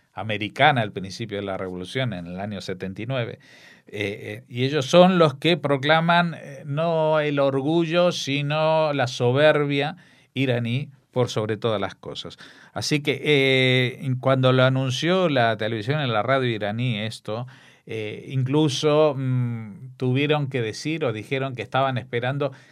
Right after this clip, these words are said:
que se acabe el interrogatorio para liberarlos, porque sabían que no había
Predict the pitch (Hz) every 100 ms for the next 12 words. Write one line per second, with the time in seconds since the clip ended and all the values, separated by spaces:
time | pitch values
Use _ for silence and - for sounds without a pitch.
0 | _ 107 117 117 135 139 131 127 107 110
1 | 101 - 123 127 131 101 98 95 92 110
2 | 120 117 95 82 - - 87 82 113 143
3 | 131 104 110 117 95 110 110 92